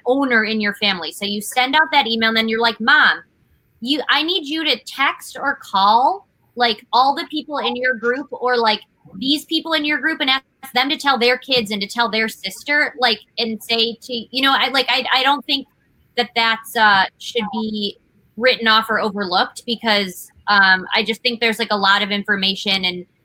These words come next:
not everyone in every generation, like, reads email, like, send those emails. I agree completely. And then, like, follow up with a call or a text to people who you think need it. Um,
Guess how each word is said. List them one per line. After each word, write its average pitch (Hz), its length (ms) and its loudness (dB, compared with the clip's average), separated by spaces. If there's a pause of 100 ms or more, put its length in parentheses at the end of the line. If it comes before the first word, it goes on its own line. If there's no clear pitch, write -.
(280)
not 240 240 2
everyone 240 400 0
in 214 180 0
every 208 220 0
generation, 196 640 -4
like, 180 140 -4 (100)
reads 170 560 -16 (220)
email, 247 280 0
like, 196 200 -2
send 302 280 -2
those 311 180 2
emails. 202 300 0
I 185 280 -4
agree 220 280 -2
completely. 220 600 -4
And 220 120 -2
then, 240 140 -2
like, 262 160 0
follow 247 260 4
up 277 60 -4
with 269 120 -2
a 247 120 -8
call 226 180 2
or 208 60 4
a 196 120 4
text - 380 -6
to 208 60 -10
people 208 300 -6
who 208 100 -4
you 196 100 -8
think 190 220 -10
need 175 220 -10
it. - 420 -10
Um, 170 500 -2